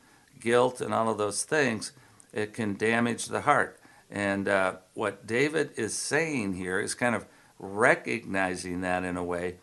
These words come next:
and saying, "God, you know, cleanse me of all this sin and create in me not a lustful heart, but a, uh, joyous heart,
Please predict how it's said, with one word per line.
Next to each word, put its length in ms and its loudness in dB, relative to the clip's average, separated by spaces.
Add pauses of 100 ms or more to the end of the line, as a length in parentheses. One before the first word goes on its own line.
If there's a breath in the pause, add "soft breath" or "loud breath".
(280 soft breath)
and 160 -6
saying, 380 -2
"God, 420 4 (100)
you 120 -4
know, 140 -2
cleanse 580 2
me 140 0
of 140 -2
all 220 2
this 180 -2
sin 480 -2 (380 loud breath)
and 300 -2
create 480 0
in 160 0
me 320 -2 (300 soft breath)
not 240 2
a 220 0 (140)
lustful 640 2
heart, 460 -4 (360 soft breath)
but 380 2
a, 380 -4
uh, 240 -2
joyous 560 -2
heart, 260 -12